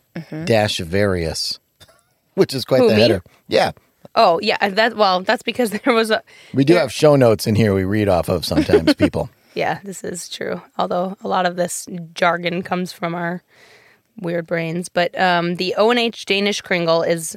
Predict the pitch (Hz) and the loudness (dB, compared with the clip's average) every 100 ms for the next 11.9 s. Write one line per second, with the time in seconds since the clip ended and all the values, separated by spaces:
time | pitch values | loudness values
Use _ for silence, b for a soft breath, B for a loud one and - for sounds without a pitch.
0 | - 175 165 160 165 156 151 160 165 165 | -14 -6 -2 0 0 -2 -4 -4 -4 -2
1 | 170 160 170 165 156 156 - 160 156 - | 0 -2 -2 -2 0 -2 -2 0 0 -2
2 | 165 156 156 165 175 202 247 285 226 170 | -4 -6 -6 -4 -6 -2 0 0 -2 -4
3 | - 156 151 160 160 151 147 147 156 - | -2 -2 -2 -6 -4 -4 -4 -6 -8 -6
4 | 294 - - - 196 190 170 165 b b | -6 -8 -10 -4 0 2 2 -2 b b
5 | b - 196 220 196 190 175 - - 202 | b -4 -2 2 2 2 0 -4 -4 0
6 | 233 262 214 175 170 160 160 160 165 165 | 2 2 0 2 2 2 2 0 0 -4
7 | 170 165 180 170 175 160 - - 160 160 | -6 -6 -6 -4 -2 -2 -4 -6 -4 -4
8 | 160 180 175 160 165 165 165 175 240 - | -6 -6 -6 -4 -2 -4 -6 -8 -8 -6
9 | 160 156 160 - 143 - 156 160 185 165 | -6 -6 -8 -10 -10 -10 -10 -10 -8 -8
10 | 160 170 165 160 156 - 185 165 170 165 | -8 -8 -6 -6 -8 -10 -12 -10 -10 -10
11 | 165 160 180 175 175 - 180 175 180 | -8 -8 -10 -10 -10 -8 -6 -4 -6